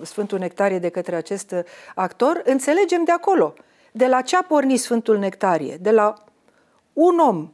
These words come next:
chinuit, firav, prigonit și ce, uh, reverberații în timp și în spațiu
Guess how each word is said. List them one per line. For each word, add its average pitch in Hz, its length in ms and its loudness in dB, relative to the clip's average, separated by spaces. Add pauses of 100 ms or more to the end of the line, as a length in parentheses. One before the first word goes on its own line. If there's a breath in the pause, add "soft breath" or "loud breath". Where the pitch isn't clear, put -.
chinuit, 277 760 -2 (120)
firav, 254 460 -2
prigonit 214 640 -2 (280 soft breath)
și 285 240 -4
ce, 294 200 -6
uh, 359 840 -6
reverberații 262 1200 0 (340 soft breath)
în 240 140 0
timp 294 280 -4
și - 120 -8
în 240 60 -2
spațiu 247 600 -4